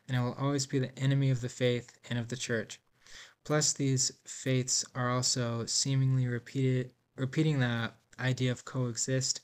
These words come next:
as they are an extension from the Assembly of World Religions, which also was there at the time. So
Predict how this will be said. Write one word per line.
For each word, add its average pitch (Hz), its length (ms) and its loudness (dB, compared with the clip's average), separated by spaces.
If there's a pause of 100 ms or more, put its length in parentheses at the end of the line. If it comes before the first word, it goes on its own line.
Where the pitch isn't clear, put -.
(460)
as 127 240 0
they 131 120 0
are 123 80 0
an 123 140 0
extension 127 680 0
from 123 220 -6
the 120 60 -2
Assembly 123 420 0
of - 180 -6
World 127 180 -2
Religions, 139 640 0 (280)
which 127 280 -4
also 127 360 2
was 127 180 0
there 123 160 0
at 120 120 -6
the - 60 -10
time. 110 420 -2 (460)
So 120 420 0